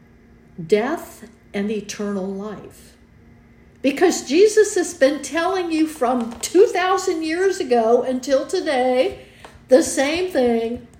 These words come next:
over and over and over again, and that is the world is not eternal life.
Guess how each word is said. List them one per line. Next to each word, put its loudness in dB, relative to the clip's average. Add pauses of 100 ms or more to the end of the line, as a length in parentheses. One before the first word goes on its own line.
over 6
and -8
over 2
and -8
over 4
again, -4
and -6
that 0
is 0 (1120)
the 2
world 2 (100)
is 2
not -6 (400)
eternal -6
life. -8